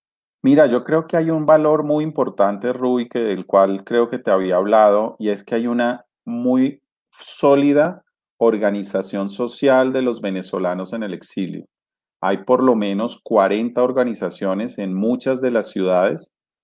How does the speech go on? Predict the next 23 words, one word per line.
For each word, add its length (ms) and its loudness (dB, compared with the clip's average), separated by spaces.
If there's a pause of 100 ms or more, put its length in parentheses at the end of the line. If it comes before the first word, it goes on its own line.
(120)
que 100 -2
son 240 -2
ellos 300 2
mismos 520 0
y 140 -6
colombianos 960 2 (440)
que 140 2
ayudan 760 4
a 80 -4
hacer 260 -2
una 160 -2
interlocución 840 -4
desde 220 -4
el 100 -2
gobierno. 540 0
Para 260 6
uno 180 2
es 80 -2
muy 160 -2
difícil 520 -2
como 240 -2
funcionario 640 -2
saber 640 4